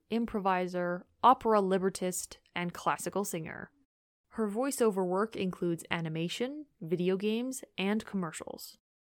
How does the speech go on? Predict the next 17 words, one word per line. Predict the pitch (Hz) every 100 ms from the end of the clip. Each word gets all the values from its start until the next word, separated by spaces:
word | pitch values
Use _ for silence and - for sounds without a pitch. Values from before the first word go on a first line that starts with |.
| _ -
Lisa | 226 285 320 339
has | 254 226
received | 190 185 196 185 170 180
multiple | 180 196 247 247 226 208 -
AudioFile | 220 254 262 254 - 220 214 214
Earphones | 214 208 - 208 202
Awards, | 196 185 185 185 185 170 - - _
Voice | 175 170 196 208 - -
Arts | 226 247 220
Awards, | 202 202 202 196 180 - -
and | 185 175
was | 170 165
the | 170
two | 160 240
thousand | 247 226 214 202
and | 180 175
nineteen | 180 180 - 175 165